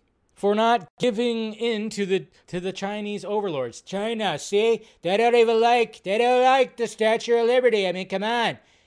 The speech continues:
She just stands proud. She's got the torch. She welcome. Bring us your poor. Bring us to everybody. Come on. But I'm gonna put you to work, okay? You better be legal."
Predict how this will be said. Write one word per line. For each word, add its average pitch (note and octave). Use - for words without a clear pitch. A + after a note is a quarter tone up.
She F#3
just G#3+
stands A3
proud. A#3
She's -
got F#3+
the F3+
torch. A#3
She -
welcome. G3+
Bring F#3+
us F#3+
your F#3
poor. G#3+
Bring F3+
us F#3
to G3
everybody. G3+
Come F#3
on. G3+
But D3
I'm E3
gonna F3
put G#3
you G#3
to G#3
work, A3
okay? G3
You F#3
better F3+
be F#3
legal." G#3